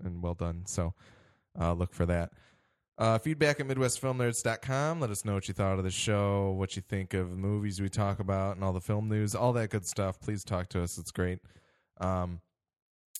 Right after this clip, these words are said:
at M F N Podcast on Instagram and Twitter. Midwest Film Nerds Podcast on Facebook and Vine. Two four eight, seven three three five,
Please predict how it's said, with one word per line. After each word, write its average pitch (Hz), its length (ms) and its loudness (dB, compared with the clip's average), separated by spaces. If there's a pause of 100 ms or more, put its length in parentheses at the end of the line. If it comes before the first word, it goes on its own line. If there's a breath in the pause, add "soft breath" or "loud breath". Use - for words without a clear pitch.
(220)
at 127 200 -2
M 120 120 0
F 117 160 0
N 107 100 0
Podcast 101 640 -2
on 90 80 -4
Instagram 90 500 -4
and 85 80 -4
Twitter. 85 280 -2
Midwest 104 440 -2
Film 95 220 -2
Nerds 92 240 -4
Podcast 92 560 -4
on 87 100 -4
Facebook 92 480 -6
and 90 160 -6
Vine. 92 360 -4
Two 113 160 -4
four 110 200 -4
eight, 104 200 -2
seven 101 240 -4
three 104 140 -2
three 104 180 -6
five, 101 280 -2